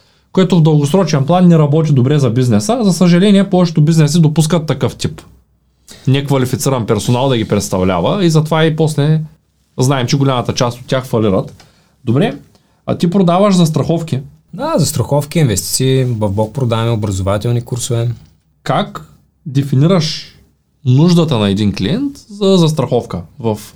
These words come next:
Speaker 1: предния разговор ние говорихме човек как да се ориентира, каква е неговата застраховка, казахме доста за застраховките, но откъде започваш един търговски разговор с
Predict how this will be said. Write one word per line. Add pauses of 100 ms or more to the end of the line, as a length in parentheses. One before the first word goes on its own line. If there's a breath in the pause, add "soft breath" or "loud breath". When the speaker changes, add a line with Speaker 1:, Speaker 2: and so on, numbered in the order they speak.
(140)
Speaker 1:
предния
разговор
ние
говорихме
човек
как
да
се
ориентира,
каква
е
неговата
застраховка,
казахме
доста
за
застраховките,
но (220 loud breath)
откъде
започваш
един (280)
търговски
разговор
с